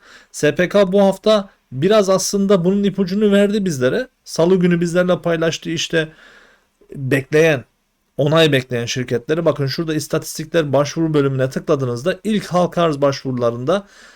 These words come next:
hem başvuru tarihleriyle beraber,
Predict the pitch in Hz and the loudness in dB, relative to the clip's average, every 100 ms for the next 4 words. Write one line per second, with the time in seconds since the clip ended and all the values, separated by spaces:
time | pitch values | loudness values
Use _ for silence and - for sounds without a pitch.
0 | _ - 247 240 175 - 190 226 180 170 | _ 0 0 2 0 -2 -4 -4 -2 0
1 | 170 143 180 196 147 127 123 123 139 - | 0 0 2 2 2 2 0 0 -2 -4
2 | - | -16